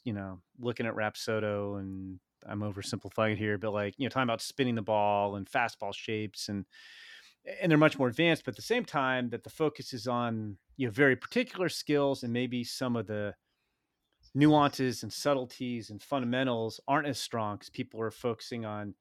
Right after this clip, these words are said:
hitting the ball hard and at the right angle or spinning the ball, and maybe you don't throw as many strikes. And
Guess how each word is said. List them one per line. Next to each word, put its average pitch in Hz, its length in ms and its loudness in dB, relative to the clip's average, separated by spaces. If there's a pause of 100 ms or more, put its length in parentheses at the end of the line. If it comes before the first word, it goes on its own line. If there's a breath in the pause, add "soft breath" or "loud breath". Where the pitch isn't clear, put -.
(520)
hitting 110 320 -8
the 104 60 -6
ball 120 240 2
hard 120 500 4
and 101 140 -8
at 98 160 -12
the 110 80 -8
right 117 200 0
angle 117 440 -2
or 101 120 -8
spinning 127 440 -2
the 110 40 -4
ball, 101 320 0
and 101 80 -4
maybe 104 240 -6
you 107 100 -4
don't 107 240 -4
throw 110 140 -4
as 104 120 -6
many 104 160 -6
strikes. 123 640 0 (580 soft breath)
And 120 500 2